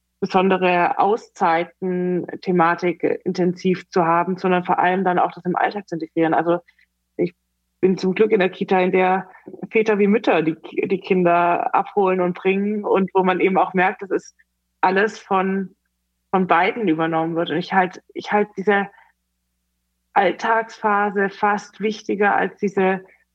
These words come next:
total exklusive Phase, ähm, an freier Zeit auch nochmal zu haben, halt ich für, halt ich persönlich für, für wichtiger. Ähm, was ist, äh, wa-, was bringt's, äh, mal,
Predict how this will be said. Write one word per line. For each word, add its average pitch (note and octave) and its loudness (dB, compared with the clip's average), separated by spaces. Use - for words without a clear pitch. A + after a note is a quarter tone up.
total F#3+ 0
exklusive G3+ 0
Phase, D3 0
ähm, D3+ -4
an D#3+ 2
freier E3+ 0
Zeit D3 -2
auch - -6
nochmal D#3 -8
zu D#3+ -8
haben, D#3+ -6
halt E3+ 0
ich - -4
für, F3+ 0
halt - 0
ich - -4
persönlich G3 0
für, D#3+ -4
für D#3 -2
wichtiger. D3 -2
Ähm, D3+ -2
was E3+ 0
ist, - -4
äh, - -6
wa-, - 0
was F3 0
bringt's, G#3 0
äh, F3+ 2
mal, F3+ 0